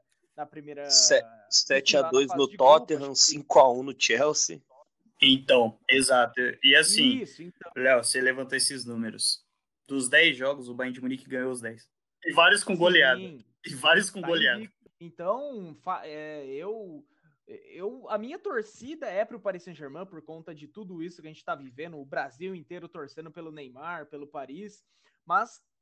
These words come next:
Speaker 1: eu assino embaixo a ideia do Jean também. Mas agora, agora a gente vai falar com os nossos coraçãozinhos.
Speaker 3: Uhum.
Speaker 1: Eu, Leonardinho, o Pinguinzinho, e o Jean Luquinha e o Paquetazinho. Eu quero saber a opinião de cada um.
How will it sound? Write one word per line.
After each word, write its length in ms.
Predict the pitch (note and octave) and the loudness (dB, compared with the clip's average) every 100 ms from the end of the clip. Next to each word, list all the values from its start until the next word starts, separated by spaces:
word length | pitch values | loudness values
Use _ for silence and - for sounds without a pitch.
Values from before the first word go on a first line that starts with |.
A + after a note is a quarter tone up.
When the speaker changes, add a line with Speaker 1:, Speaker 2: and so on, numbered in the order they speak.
| - | -6
Speaker 1:
eu 320 | F#3 G#3+ D4 | 2 2 2
assino 320 | A#3 - A3 | -8 -12 -16
embaixo 540 | B3 F#3 F3 G3+ D#4+ B3+ | -8 -2 0 -2 -8 -8
a 140 | G#3+ | -6
ideia 320 | C#4 B3 C4 | -6 -6 -8
do 140 | C4 C#4 | -8 -10
Jean 240 | C#4 C#4 | -10 -8
também. 500 | C4 D4+ A#3 A3 B2 _ _ _ _ _ | -8 -10 -12 -14 -16 _ _ _ _ _
Mas 240 | C#3+ D#3 | -12 -12
agora, 600 | F3 D#3+ F3+ G3+ G#3+ G#3+ | -10 -8 -2 0 0 -2
agora 320 | F#3 D#3+ E3 G3+ | -8 -8 -8 -8
a 40 | |
gente 220 | G#3+ A3 | -10 -12
vai 120 | A#3+ | -12
falar 360 | A#3+ - F#3 G3 | -4 0 0 0
com 280 | B3 D4 D4+ | -4 -12 -14
os 120 | A#3+ | -10
nossos 380 | G3 G#3 A3 C4 | -4 -4 -4 -16
coraçãozinhos. 1160 | - C4+ C4 - D#4 D#4 C4 G3+ F#3 A#2+ A#2+ _ | -10 -8 -8 -10 -12 -10 -10 -12 -14 -18 -20 _
Speaker 3:
Uhum. 60 | _ _ _ _ | _ _ _ _
Speaker 1:
Eu, 320 | D3+ G3 A3 G3 | -10 -4 -4 -4
Leonardinho, 1000 | F3+ F3+ F3+ E3+ C#3+ F3 B3 C4 C4+ C4+ _ | -10 -10 -8 -10 -12 -16 -14 -12 -14 -16 _
o 200 | - D#3+ | -14 -14
Pinguinzinho, 1040 | D#4+ G#3 G3+ F#3 E3 B3 C4 B3+ B3 A#3+ G3 | -14 -14 -14 -16 -16 -16 -12 -10 -8 -8 -10
e 100 | F#3+ | -12
o 220 | E3+ D#3+ | -10 -10
Jean 160 | D#3+ G3 | -10 -12
Luquinha 640 | E3 - B3 C#4+ D4 D#4 D4+ | -14 -16 -16 -14 -12 -14 -16
e 100 | A3 | -18
o 80 | A3+ | -16
Paquetazinho. 800 | - B3 C4 - B3 G3+ G#3+ D3+ | -4 -4 -4 -8 -8 -10 -16 -16
Eu 80 | C3 | -16
quero 220 | F3+ G3+ | -14 -12
saber 220 | B3+ A3+ | -10 -8
a 40 | B3+ | -8
opinião 260 | F4 E4 | -8 -10
de 100 | E4+ | -14
cada 220 | - C5+ C#4 | -14 -10 -8
um. 260 | B3 A3 | -8 -12